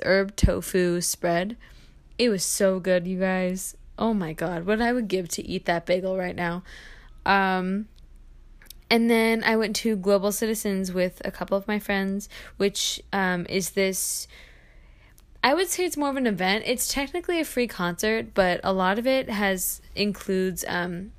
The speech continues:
speakers from the U N and celebrities who are involved in environmental change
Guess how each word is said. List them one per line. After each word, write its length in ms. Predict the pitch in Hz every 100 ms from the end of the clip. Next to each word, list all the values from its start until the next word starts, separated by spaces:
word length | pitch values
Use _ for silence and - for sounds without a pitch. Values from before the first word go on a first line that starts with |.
| - - - - - - - -
speakers 680 | - - - 226 226 220 214
from 500 | - 190 185 180 175
the 100 | 175
U 300 | 170 175 180
N 360 | 233 240 214 196
and 200 | 180 185
celebrities 840 | - 196 226 220 202 190 185 -
who 120 | 190
are 120 | 180
involved 380 | 180 175 175 175
in 80 | 185
environmental 560 | 180 175 170 170 170 170
change 500 | - 277 269 262